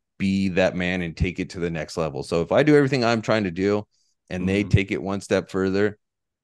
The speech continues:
Speaker 1: then I've done right. And that's the impact, because it's not, like we said earlier, it's not just gonna impact them and their relationships. It's gonna cascade, it's gonna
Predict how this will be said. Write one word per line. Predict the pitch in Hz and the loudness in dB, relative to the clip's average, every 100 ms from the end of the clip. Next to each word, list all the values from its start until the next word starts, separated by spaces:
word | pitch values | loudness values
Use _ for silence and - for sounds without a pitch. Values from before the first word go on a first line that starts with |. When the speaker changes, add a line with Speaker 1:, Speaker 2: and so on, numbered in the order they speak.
| _ _ _ _ _ _ | _ _ _ _ _ _
Speaker 1:
then | 87 92 104 | -10 -2 -2
I've | 98 95 | 0 -2
done | 92 87 87 | -4 -6 -8
right. | 82 85 - _ - | -8 -8 -8 _ -12
And | 87 87 | -6 0
that's | 92 85 - _ _ - | 0 -2 -8 _ _ -4
the | 92 | -2
impact, | 87 90 76 | 0 -2 -2
because | 87 95 87 | -4 -2 -2
it's | 85 | 0
not, | 98 95 | 0 0
like | 90 87 - | 0 -4 -4
we | 87 | -2
said | 95 90 | 0 2
earlier, | 92 92 | 2 2
it's | 90 - | 0 -2
not | 92 | -2
just | 95 90 | -4 -4
gonna | 92 | -4
impact | 90 92 87 | 0 0 0
them | 90 87 | -2 -2
and | 82 | -2
their | 85 | -2
relationships. | 82 80 80 - 80 76 80 | 0 -2 -4 -6 -6 -4 -6
It's | 73 | -6
gonna | 85 85 | -4 -4
cascade, | - 82 85 - 85 85 | 0 0 0 0 0 0
it's | 80 | -4
gonna | 87 85 80 | -6 -4 -6